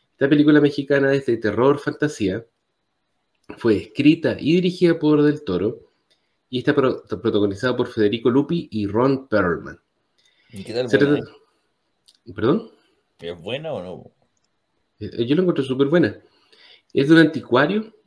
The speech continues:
Speaker 1: es protagonizado por Federico Lupi, un viejito, lo cual ya de por sí es poco frecuente, que descubre un extraño mecanismo en forma de escarabajo que se le adhiere con unas patitas metálicas a su cuerpo y le confiere la habilidad de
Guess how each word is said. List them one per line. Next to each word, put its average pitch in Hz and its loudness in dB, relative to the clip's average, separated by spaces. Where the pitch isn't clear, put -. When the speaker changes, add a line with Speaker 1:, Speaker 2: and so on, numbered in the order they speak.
Speaker 1:
es 113 -4
protagonizado 110 0
por 113 -2
Federico 117 0
Lupi, 139 4
un 113 4
viejito, 156 -2
lo - -14
cual 104 -4
ya 113 0
de 123 0
por 120 -4
sí 131 -2
es 120 -2
poco 113 -2
frecuente, 117 -2
que 113 4
descubre 147 4
un 151 4
extraño 147 -2
mecanismo 139 0
en 131 -2
forma 135 -2
de 127 -6
escarabajo 107 -6
que 101 0
se - -18
le 92 -6
adhiere 98 0
con 107 -2
unas 107 -4
patitas 104 -6
metálicas 113 -2
a 113 -8
su - -14
cuerpo 165 -4
y 113 -2
le 117 2
confiere 123 0
la 160 0
habilidad 117 0
de 131 -4